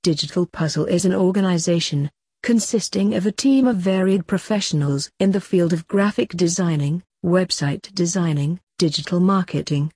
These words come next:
et cetera. They help you not only achieve your personal goals but also enhance your chances of winning the race of digitalization.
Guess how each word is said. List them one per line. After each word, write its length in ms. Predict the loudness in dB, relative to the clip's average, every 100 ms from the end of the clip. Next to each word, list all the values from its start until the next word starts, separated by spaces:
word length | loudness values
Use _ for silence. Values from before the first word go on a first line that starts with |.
| _ -8
et 140 | -6
cetera. 400 | -4 -4 -2 0
They 140 | 0
help 320 | 0 0 0 0
you 80 |
not 180 | 2 2
only 300 | 2 4 2
achieve 380 | 0 0 0 2
your 140 | 0 0
personal 520 | 0 0 2 2 2
goals 460 | 2 2 2 0
but 160 | -2 0
also 320 | 0 2 0
enhance 560 | 0 0 0 0 0 0
your 120 | 0
chances 640 | 2 0 0 -2 -4 -4
of 160 | -2 0
winning 440 | 2 2 2 2
the 100 | 2
race 320 | 2 0 -2 -2
of 220 | -4 0
digitalization. 1040 | -2 -2 -2 0 0 0 -2 -2 -4 -4